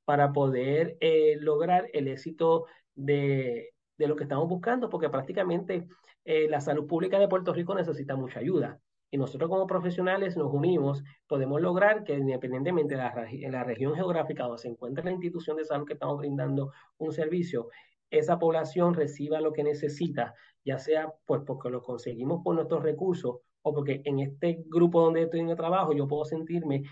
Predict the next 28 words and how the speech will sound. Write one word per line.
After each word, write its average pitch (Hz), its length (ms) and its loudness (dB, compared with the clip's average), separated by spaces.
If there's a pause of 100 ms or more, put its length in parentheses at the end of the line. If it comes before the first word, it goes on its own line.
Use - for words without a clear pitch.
(120)
como 131 240 -2
que 131 140 -8
no 127 80 -4
soy 151 160 -6
un 151 80 -4
solo 135 240 -2
comprador, 131 480 -4
sino 127 260 -8
como 127 180 -8
que 123 120 -8
somos 156 200 -4
alrededor 156 260 2
de 170 80 -2
ochenta 156 340 -4
compradores 170 840 4 (360)
que 147 100 0
por 131 160 -2
algún 151 300 0
lado, 143 420 4
alguno 151 360 2
de 196 100 2
ellos 170 120 4
me 135 60 4
va 139 120 2
a 151 40 4
dar 160 100 0
la 170 120 2
mano 202 500 0